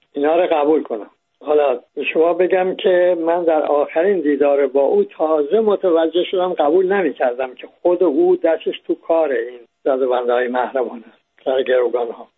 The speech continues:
اونجا که متوجه شدم، یعنی فرزندش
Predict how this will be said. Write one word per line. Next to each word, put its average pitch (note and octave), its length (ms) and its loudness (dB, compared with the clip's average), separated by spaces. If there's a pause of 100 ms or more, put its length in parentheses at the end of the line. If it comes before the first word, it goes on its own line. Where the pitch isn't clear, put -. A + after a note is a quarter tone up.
(140)
اونجا D#3 640 2
که G#3 140 -4
متوجه E3 640 2
شدم، G3 260 0
یعنی F3 200 -2 (200)
فرزندش D#3+ 560 0